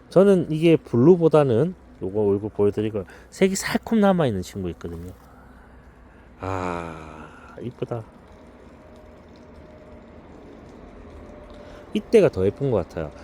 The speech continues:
연분홍으로 갔다가 보라기가 살짝 도는 거, 돌거든요. 그때보다는 연분홍 갔을 때가 예쁩니다. 그래서 색이 들기 시작했을 때, 색이 빠지기 시작할 때가 제일 예쁜 것 같아요.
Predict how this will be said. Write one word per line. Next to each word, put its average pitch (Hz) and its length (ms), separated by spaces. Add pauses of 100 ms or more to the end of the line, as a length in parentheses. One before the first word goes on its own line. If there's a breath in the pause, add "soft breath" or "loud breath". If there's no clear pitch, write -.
(160 loud breath)
연분홍으로 180 720
갔다가 160 1040 (300 loud breath)
보라기가 127 440
살짝 113 520
도는 127 340
거, 123 220
돌거든요. 110 640 (380 loud breath)
그때보다는 135 760
연분홍 160 580
갔을 226 380
때가 143 200
예쁩니다. 82 440 (2500 loud breath)
그래서 143 200
색이 220 260
들기 185 320
시작했을 - 600
때, 160 420 (760)
색이 190 280
빠지기 220 480
시작할 190 400
때가 127 380
제일 110 260
예쁜 110 260
것 80 140
같아요. 92 200